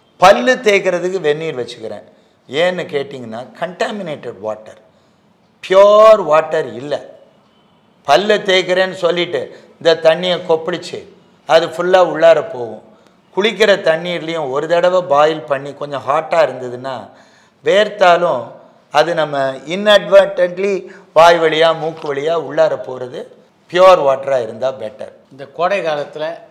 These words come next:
Speaker 2: ஐஸ் water குடிக்கலாமா? முழுவதுமா தவிர்க்கிறது நல்லதா?
Speaker 1: குடிக்கலாம். அது யாரு அப்படிங்கிறத பொறுத்தது. இப்போ நிறையா ஏஜ் ஆனவங்க,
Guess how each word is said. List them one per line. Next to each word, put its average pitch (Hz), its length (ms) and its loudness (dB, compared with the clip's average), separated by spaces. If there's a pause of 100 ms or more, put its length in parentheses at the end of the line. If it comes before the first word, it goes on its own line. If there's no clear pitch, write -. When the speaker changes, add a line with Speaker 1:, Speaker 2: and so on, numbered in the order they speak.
(380)
Speaker 2:
ஐஸ் 196 300 -12
water 151 480 -12
குடிக்கலாமா? 147 680 -12
முழுவதுமா 175 480 -10
தவிர்க்கிறது 147 480 -12
நல்லதா? 107 380 -18 (380)
Speaker 1:
குடிக்கலாம். 180 480 -4 (840)
அது 135 360 -4
யாரு 185 680 0
அப்படிங்கிறத 135 440 -10
பொறுத்தது. 107 600 -18 (640)
இப்போ 127 560 -6 (380)
நிறையா 196 800 -2 (440)
ஏஜ் 160 440 -2
ஆனவங்க, 113 680 -4